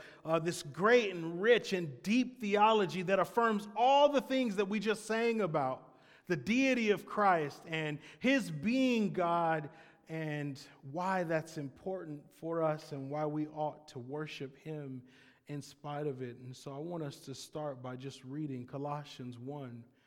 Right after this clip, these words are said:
verses fifteen down to twenty. Some of us have a scripture journal. If you don't, that's fine. Just meet us in the book of Colossians, which is probably, uh,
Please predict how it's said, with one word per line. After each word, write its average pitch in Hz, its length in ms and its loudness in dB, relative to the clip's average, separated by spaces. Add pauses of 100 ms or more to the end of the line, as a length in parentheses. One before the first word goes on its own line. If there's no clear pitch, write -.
(400)
verses 123 400 -14
fifteen 156 600 -4
down 120 280 -10
to 120 80 -12
twenty. 120 420 -12 (1300)
Some 175 200 -4
of 165 140 -2
us 160 100 -4
have 170 200 2
a 151 60 -4
scripture 175 440 -4
journal. 165 400 0
If 151 120 -4
you 160 140 -4
don't, 170 420 -2
that's 160 220 -2
fine. 180 340 0
Just 160 220 -10
meet 185 200 0
us 165 180 0
in 165 100 -6
the 156 80 -2
book 170 240 -4
of 156 140 -12
Colossians, 156 680 -2 (460)
which 165 180 -6
is 160 100 -6
probably, 175 640 0
uh, 147 240 0